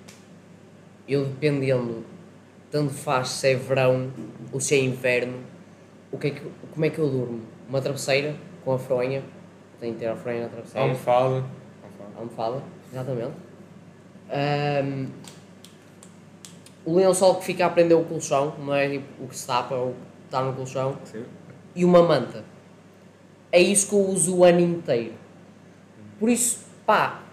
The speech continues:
Speaker 1: é uma manta, eu não vou estar a esticar a manta, a manta só fica para lá. Então, tipo,
Speaker 2: Sabe,
Speaker 1: não
Speaker 2: os
Speaker 1: tem como
Speaker 2: edredons
Speaker 1: eu,
Speaker 2: assim bem espelhos, então. Acho
Speaker 1: não tem como eu fazer a cama, por isso, pá, se foda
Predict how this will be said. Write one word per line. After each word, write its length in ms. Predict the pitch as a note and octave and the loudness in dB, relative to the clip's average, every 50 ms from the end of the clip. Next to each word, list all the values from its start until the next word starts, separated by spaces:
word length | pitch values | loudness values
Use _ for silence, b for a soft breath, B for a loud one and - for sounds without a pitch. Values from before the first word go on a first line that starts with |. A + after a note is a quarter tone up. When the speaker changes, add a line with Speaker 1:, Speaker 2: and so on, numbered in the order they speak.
| - | 2
Speaker 1:
é 60 | - G3 | 4 6
uma 180 | G#3+ A#3 A3+ A3 | 8 8 8 8
manta, 280 | A3+ G3+ E3 D3+ - | 8 6 4 4 4
eu 40 | F3+ | 4
não 80 | G3+ G#3 | 4 4
vou 120 | G#3 E3 | 4 2
estar 160 | - - G#3+ | 4 4 4
a 20 | G3 | 4
esticar 440 | F3 - - G3+ - - G#3+ G3+ G3 | 4 2 -2 -2 2 4 4 4 6
a 100 | G3 G3 | 4 4
manta, 600 | G3+ G3+ G#3 F#3+ D#3 C#3 C3 C3 C#3 C3+ C#3+ C#3+ D3+ | 4 4 4 2 2 2 0 -2 0 2 4 4 4
a 80 | D#3 E3 | 4 4
manta 260 | F3 F3+ F#3 F#3 G3+ | 4 2 2 0 -4
só 140 | F#3+ - G#3 | -6 -6 -8
fica 300 | - - G#3+ G#3 - G#3+ | -8 -10 -6 -4 -4 -2
para 160 | G#3+ A3 A3+ | 0 2 2
lá. 400 | A3 G#3 E3+ B2+ A2+ A2 A2 - - | 2 2 0 -2 -4 -6 -8 -10 -10
Então, 240 | - F3 F3 G#3+ A3 | -10 -8 -6 -6 -6
tipo, 160 | G#3+ A3 - - - - - - - - - - - - - - - - - - - - | -6 -8 -12 -14 -16 -20 -20 -20 -20 -20 -20 -20 -20 -20 -20 -20 -20 -20 -20 -20 -20 -10
Speaker 2:
Sabe, 280 | - D#3 D3+ C3+ C3 C3+ | -2 4 6 8 8 8
Speaker 1:
não 80 | D3 | 8
Speaker 2:
os 80 | D#3 D3+ | 8 10
Speaker 1:
tem 100 | E3 E3+ E3+ | 10 10 10
como 60 | D#3+ D#3 | 8 6
Speaker 2:
edredons 240 | D#3 - - - D3 | 6 8 8 8 8
Speaker 1:
eu, 40 | D3 | 8
Speaker 2:
assim 180 | D3 - - D3 | 6 2 0 -2
bem 140 | C3+ C#3+ C#3 | 0 0 -2
espelhos, 520 | C3 - - - - C#3 B2 A#2 - - | -2 -4 -6 -8 -6 -4 -4 -4 -6 -8
então. 220 | A#2 G#2+ - G#2 G2+ G2+ G2+ G2+ - - - - - - - - - - - | -12 -14 -16 -16 -16 -16 -18 -18 -20 -20 -20 -20 -20 -20 -20 -20 -20 -18 -12
Acho 200 | G#2+ A2 D#3 D#3+ | -12 -10 -10 -10
Speaker 1:
não 80 | D#3 | -8
tem 160 | D3 E3 D#3+ D3 | -8 -6 -6 -6
como 200 | - - D3+ D#3 | -6 -4 -2 0
eu 200 | D#3 D3 C#3+ C#3+ | 0 0 -2 -4
fazer 680 | - - - - - D#3 D3 - A2 C#3+ D3 C#3+ C#3 C#3 | -8 -12 -6 0 2 2 2 2 2 2 4 4 4 2
a 60 | C3+ | 0
cama, 420 | C3+ - D3+ B2+ A#2 G#2 G#2 G#2+ G#2+ G#2+ G#2 - - | -2 -2 -2 -2 -2 -2 -6 -10 -12 -14 -16 -18 -20
por 100 | - A2 | -18 -16
isso, 320 | A2+ A2+ A2+ - - - - | -14 -14 -14 -16 -18 -18 -14
pá, 300 | - A#2+ G2+ G2 G2 G2+ - - - - - - | -10 -8 -8 -8 -8 -12 -14 -20 -20 -20 -20 -18
se 280 | - - - - D3+ C#3 C3 | -14 -12 -8 -4 -4 -4 -4
foda 480 | - - - C#3 B2 A2+ A2 A2 G#2 | -6 -6 -4 -2 -2 -2 -4 -6 -10